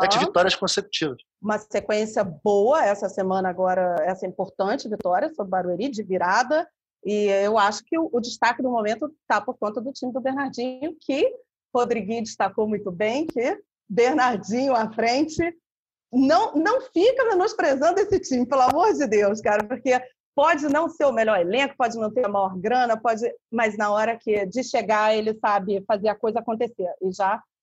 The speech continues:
Speaker 2: gente já viu isso diversas vezes, né? Então, e, e Minas, com volta da Thaísa, não tem nem o que comentar, né? Ganha muito e vai,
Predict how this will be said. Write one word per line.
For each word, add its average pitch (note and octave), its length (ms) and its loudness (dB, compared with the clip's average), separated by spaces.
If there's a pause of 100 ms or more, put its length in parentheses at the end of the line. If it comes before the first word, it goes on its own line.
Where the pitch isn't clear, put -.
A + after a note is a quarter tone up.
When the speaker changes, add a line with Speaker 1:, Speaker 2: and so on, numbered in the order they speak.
(140)
Speaker 2:
gente A3 120 -4
já A3 120 2
viu A3 280 -2
isso G#3+ 220 -6
diversas G#3+ 380 -6
vezes, F3+ 320 -10
né? F#3 260 -6
Então, F#3+ 460 -4 (640)
e, G#4+ 200 2
e A4 420 2
Minas, C#4 460 2
com A#3 340 -2
volta A3 300 0
da A3 140 -2
Thaísa, A#3 520 0
não A3+ 280 -6
tem G#3+ 220 -2
nem A#3+ 480 -2 (280)
o C4+ 120 0
que C#4+ 160 -2
comentar, C4 720 0
né? G3 220 2
Ganha G3+ 340 -2
muito A3 640 -2
e G3 300 -2
vai, F3+ 260 -2